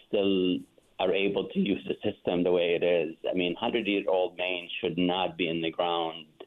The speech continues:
serving, you know, carrying water, but it is, and, but not without a lot of, uh, uh, maintenance and, and repairs that we, you know, we're, we're constantly chasing.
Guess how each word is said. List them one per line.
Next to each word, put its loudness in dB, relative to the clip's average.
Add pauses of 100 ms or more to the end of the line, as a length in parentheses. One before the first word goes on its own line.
(200)
serving, 0 (160)
you 0
know, 2
carrying 0
water, 2
but 0 (480)
it 0
is, 0 (100)
and, 0 (380)
but 0
not 0
without 2
a 0
lot 4
of, 4 (420)
uh, -2
uh, 2
maintenance 2
and, 2
and 2
repairs 0
that -2
we, 2 (360)
you 0
know, 2
we're, 4
we're 2 (120)
constantly -2
chasing. -2